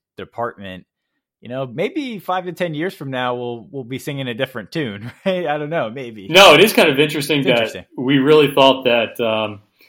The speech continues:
Speaker 2: hypersonics was this uniquely military domain, but, you know, there actually are some, <laughs> you know, huge commercial,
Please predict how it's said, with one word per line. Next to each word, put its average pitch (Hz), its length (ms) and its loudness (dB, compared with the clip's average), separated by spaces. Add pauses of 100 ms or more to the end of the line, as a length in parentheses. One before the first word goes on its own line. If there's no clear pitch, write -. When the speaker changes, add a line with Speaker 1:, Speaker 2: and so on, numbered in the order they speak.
(140)
Speaker 2:
hypersonics 127 640 0
was 107 140 -6
this 104 180 -8
uniquely 107 640 -8
military 107 640 -6
domain, 101 720 -8
but, 110 200 0 (760)
you 151 160 4
know, 113 340 4
there 147 120 4
actually 151 260 6
are 160 160 6
some, 120 320 0
<laughs> 117 40 -10
you 139 220 0
know, 107 120 -2
huge 139 340 -2
commercial, 117 720 -2